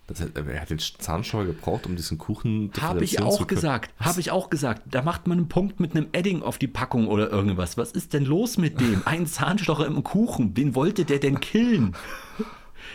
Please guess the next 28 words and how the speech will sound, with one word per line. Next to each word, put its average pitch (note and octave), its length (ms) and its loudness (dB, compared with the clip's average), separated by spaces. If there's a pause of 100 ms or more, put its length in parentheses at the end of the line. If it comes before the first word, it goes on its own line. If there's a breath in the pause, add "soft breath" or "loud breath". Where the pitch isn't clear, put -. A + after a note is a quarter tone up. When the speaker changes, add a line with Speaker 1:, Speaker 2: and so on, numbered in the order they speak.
(120)
Speaker 2:
Ja, A#2+ 260 0 (220)
äh, A#2+ 100 -6 (360)
mal - 120 0
abgesehen B2 420 0
von A2 160 2
dieser G2 180 2
Nummer, A2 300 2 (520 loud breath)
ähm, F2+ 440 -2 (680)
kam A2 180 2
er G#2 80 2
halt G2+ 120 -4
auch - 120 -2
auf F#2+ 100 -6
die A2 100 -4
Idee, G2+ 180 -2
„Lasst F#2+ 280 -4
uns - 280 -6
doch - 180 -4
weiter A2+ 240 -2
schenken.“ D#3+ 420 -6 (1000)
Unausgepackt - 720 0
und - 80 -4
gucken, C#3+ 220 -4
ob - 80 -8
der G2+ 100 2
nächstes A2 300 0
Jahr F#2 120 -2
wiederkommt. - 460 -6